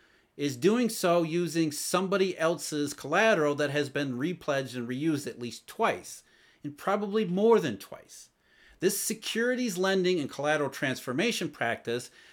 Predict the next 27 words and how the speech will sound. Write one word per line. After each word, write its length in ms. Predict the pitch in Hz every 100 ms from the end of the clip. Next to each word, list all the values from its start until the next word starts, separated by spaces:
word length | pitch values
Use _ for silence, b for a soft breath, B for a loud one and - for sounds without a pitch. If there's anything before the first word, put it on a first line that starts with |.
| B
means 320 | 135 185 202
that 180 | 185 160
there 200 | 175 180
is 200 | 160 147
a 120 | 147
constant 840 | 143 - 185 196 226 220 - 226 -
churn 440 | - 156 156 151
of 180 | 135 110
repledging 840 | 120 202 220 - 175 151 165 165 b b b b
and 160 | 151 151
reuse 600 | 131 196 190 147 139 143 B B
throughout 760 | - - 170 - 165 185 214 - _
these 360 | 156 170 165 - -
transactions. 720 | - 143 139 120 107 - 95
And 80 | 190
it's 120 | 160
not 240 | 202 277
just 260 | 285 269 -
repo. 440 | 196 254 - - - _ b b b b
It's 140 | - 139
also 640 | - 185 233 - 214 202 196 b b 120
derivative 720 | 127 123 127 196 202 151 117
transactions, 640 | - 120 107 107 101 117
which 360 | 143 226 - -
you 80 | 185
might 200 | 208 180
recall, 720 | 170 - 214 202 151 147